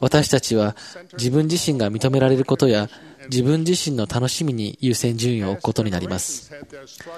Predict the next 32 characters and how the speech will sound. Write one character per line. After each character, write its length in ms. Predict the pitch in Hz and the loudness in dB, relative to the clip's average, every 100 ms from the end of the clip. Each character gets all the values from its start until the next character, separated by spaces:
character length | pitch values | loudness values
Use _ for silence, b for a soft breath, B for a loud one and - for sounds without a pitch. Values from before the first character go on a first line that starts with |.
| 151 143 131 123 - 131 | -18 -18 -20 -20 -20 -2
過 120 | 131 | 2
去 120 | 170 165 | 4 4
の 100 | 127 | 6
世 160 | 151 | 6
代 140 | 139 127 | 6 4
の 100 | 110 | 4
人 160 | - | 2
々 240 | 123 - 104 | 2 2 2
は 80 | 104 | 2
様 260 | - 156 | 2 2
々 220 | 175 160 | 4 2
な 100 | 117 | 0
形 320 | 104 120 110 117 | 0 -2 -2 -2
の 100 | 110 | -2
虚 220 | 117 139 | 0 0
し 120 | - | 0
く 120 | 113 | -4
価 140 | - 143 | -2 -2
値 120 | - | -2
の 100 | 110 | 0
な 100 | 123 | 0
い 40 | |
も 100 | 113 107 | 0 0
の 80 | |
と 140 | 117 107 | 0 -2
苦 120 | - | -2
闘 160 | 120 107 | 0 0
し 120 | - | -2
ま 100 | 107 | -4
し 80 | - | -2
た 100 | 98 | 0
が、 220 | 95 | 0